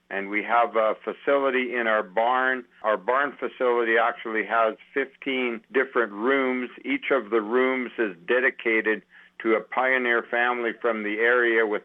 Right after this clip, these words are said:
pictures and history about the different families where we've honored those families. And they've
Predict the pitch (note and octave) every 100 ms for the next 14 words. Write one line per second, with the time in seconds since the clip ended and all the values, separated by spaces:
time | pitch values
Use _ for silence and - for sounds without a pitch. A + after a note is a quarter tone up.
0 | - B2+ - B2 A2 A2+ G2 F#2 C3 -
1 | B2 A2 F#2+ _ E2+ F#2+ A#2+ C3+ A#2 G#2
2 | A2+ A2+ G#2+ G2 A2+ G#2+ A2+ B2 A#2 -
3 | A2 G#2+ G2+ G2+ F2+ A2 A2+ A#2 A2 F#2+
4 | G#2+ G2+ - A2 A2+ A#2+ B2 B2 - _
5 | _ G2 G2 G2 F#2+ A2 G#2+